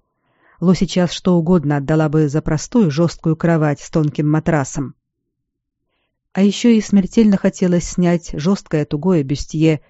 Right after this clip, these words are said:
придающее груди идеальную форму, распустить и расчесать волосы, закутаться во что-нибудь мягкое, теплое и просто закрыть глаза.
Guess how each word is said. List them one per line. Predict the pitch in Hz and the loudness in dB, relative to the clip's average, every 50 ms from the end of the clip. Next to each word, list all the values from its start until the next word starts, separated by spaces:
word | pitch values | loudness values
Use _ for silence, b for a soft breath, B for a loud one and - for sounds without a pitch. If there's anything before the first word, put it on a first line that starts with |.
| _ _ _ _ _ _ - | _ _ _ _ _ _ -4
придающее | - 165 147 160 156 165 160 - - - 160 | -2 0 2 2 2 2 0 0 0 -2 0
груди | 151 147 156 156 139 143 160 165 156 | 0 0 -2 -2 0 0 0 0 0
идеальную | - 175 147 151 165 160 156 156 160 170 170 | 0 -2 -2 0 2 2 2 2 2 2 0
форму, | - - 170 160 151 147 143 143 135 131 - _ _ _ _ _ _ _ _ | 0 0 0 2 2 2 0 -2 -2 -4 -8 _ _ _ _ _ _ _ _
распустить | - 151 - - - 156 - - - 240 240 - | -6 -6 -4 -2 -2 -4 -2 0 0 0 0 0
и | 151 | -2
расчесать | 143 147 - - 151 - - 190 190 - | -4 -4 -4 -6 -6 -2 -2 -2 -2 -2
волосы, | 135 147 156 156 156 147 - - 160 151 147 _ _ _ _ _ _ - - - | -2 -2 0 0 0 -2 -2 -4 -4 -4 -4 _ _ _ _ _ _ -20 -12 -6
закутаться | 175 151 170 160 - 208 202 208 190 - - 190 | -2 -2 -2 0 0 0 0 0 -2 -2 0 0
во | 180 175 | 0 0
что-нибудь | - - - 180 170 165 170 165 - | 0 0 0 0 0 0 -2 -2 0
мягкое, | 170 160 160 160 151 - - - 156 151 151 156 156 - | 0 2 2 0 -2 -4 -6 -4 -4 -2 -2 -4 -6 -6
теплое | - - 165 160 156 - - 151 151 147 147 143 - _ _ _ _ _ _ _ _ _ | -2 0 0 0 0 0 -2 -2 0 0 -2 -2 -6 _ _ _ _ _ _ _ _ _
и | - 165 | -10 -6
просто | - - 226 233 - - - 156 | 0 0 0 0 0 -2 -6 -4
закрыть | 131 147 143 - - 208 226 160 | -4 -4 -4 -2 -2 -2 -2 -2
глаза. | 143 147 151 147 143 139 156 147 - | -2 -2 -2 -2 -2 -2 -4 -4 -4